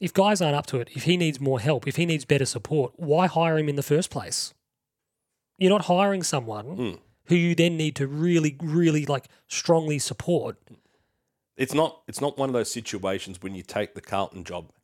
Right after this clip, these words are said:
Speaker 2: at the point at which
Speaker 1: No.
Speaker 2: you took it. It's not, there's probably a coach inside Michael Voss, and we've got a list that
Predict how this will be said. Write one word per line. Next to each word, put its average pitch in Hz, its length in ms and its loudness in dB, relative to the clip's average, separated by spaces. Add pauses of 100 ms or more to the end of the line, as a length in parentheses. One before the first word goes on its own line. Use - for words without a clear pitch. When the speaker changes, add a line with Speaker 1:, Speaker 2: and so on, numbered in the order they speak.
(140)
Speaker 2:
at - 180 -2
the 117 80 -6
point 117 400 -4
at - 160 -18
which - 340 -12 (140)
Speaker 1:
No. 139 160 2
Speaker 2:
you 107 40 -4
took 139 200 -4
it. - 140 -12 (960)
It's - 440 -8
not, 131 260 -2 (1120)
there's 113 120 -10
probably 127 540 0
a 101 60 -4
coach - 360 -6
inside 98 320 -6
Michael 90 320 -8
Voss, 85 460 -10 (460)
and 107 120 -6
we've 127 140 2
got 127 120 2
a 120 60 2
list 104 340 -6
that 101 140 -8